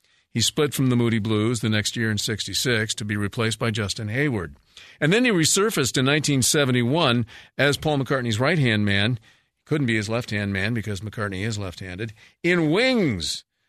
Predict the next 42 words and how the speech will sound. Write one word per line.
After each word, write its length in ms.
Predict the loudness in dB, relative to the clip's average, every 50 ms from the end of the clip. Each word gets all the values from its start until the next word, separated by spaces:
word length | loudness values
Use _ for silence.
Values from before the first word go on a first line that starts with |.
| _ _ _ -8
Lane 420 | -2 0 2 2 4 4 2 2 2
was 300 | 2 2 2 2 0 0
with 280 | 0 0 -2 -2 -2
Wings 480 | -2 0 2 2 2 2 0 0 0 -2
for 140 | -2 -2 -4
the 100 | -2 0
band's 640 | 0 2 2 2 2 2 2 0 0 0 0 -2 -4
Full 380 | -6 -10 -6 -2 0 0 0
Flight, 380 | 0 0 0 2 2 2 0 -2
seventy-one 560 | -4 -4 -2 -2 0 0 0 0 0 0 0
to 60 | 0
eighty-one. 540 | 0 0 2 2 2 0 -2 -2 -6 -8 -12 -16 _ _ _ _ _ _ _ -4
Anyway, 320 | 0 0 2 2 2 2
Go 240 | 2 2 0 2 2
Now 400 | 2 2 2 2 2 2 2 2
was 260 | 2 2 2 2 0
originally 440 | 0 0 0 0 0 0 0 0 -2
cut 240 | -2 0 0 0 2
in 100 | 2 0
nineteen 300 | 0 0 0 -2 -2 -2
sixty-four 560 | -2 -2 -2 -4 -4 -4 -4 -2 -2 0 0
by 160 | 0 0 0
Bessie 480 | -2 0 0 0 0 0 0 0 0 0
Banks, 800 | -2 -4 -4 -2 0 2 2 2 2 0 0 -2 -2 -2 -4 -6 _ _ _ _ _ _ _ _ _ -6
who 60 | -4
scored 400 | -4 -2 -2 0 2 2 2 2
a 40 | 2
minor 640 | 2 2 2 2 2 2 2 0 0 -2 -4 -10 -14 -10
R 180 | -6 -2 0 0
and 140 | 0 0
B 180 | 0 0 0 0
hit 260 | 0 0 -2 -2 -2
with 220 | -4 -6 -4 -2 -2
it, 200 | -2 -2 -4 -4
but 160 | -4 -2 0
nothing 560 | 2 2 4 2 2 2 0 0 -2 -2 -6 _ _ _ _ _ _ _ _ _ -6
compared 460 | -4 -2 0 2 2 2 2 2 0
to 160 | -2 -4 -2
the 80 | 0 0
Moody 280 | 0 0 0 0 0 0
Blues 360 | 0 0 0 2 2 0 0
version. 500 | 0 -2 -2 -2 -4 -6 -8 -10 -12